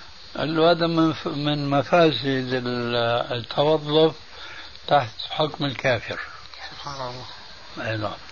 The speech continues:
Speaker 1: "وهل يستقيم الظل
Speaker 2: والعود.
Speaker 1: والعود أعوج؟"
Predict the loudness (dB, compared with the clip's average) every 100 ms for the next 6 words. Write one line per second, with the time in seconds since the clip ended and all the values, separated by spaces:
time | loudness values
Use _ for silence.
0 | -18 -16 -16 -14 -14 -12 -12 -12 -14 -14
1 | -16 -16 -2 4 4 6 4 4 2 0
2 | 0 0 -2 -2 -2 -2 -2 -2 0 -2
3 | -6 -10 -10 -6 -2 0 0 0 2 2
4 | 2 0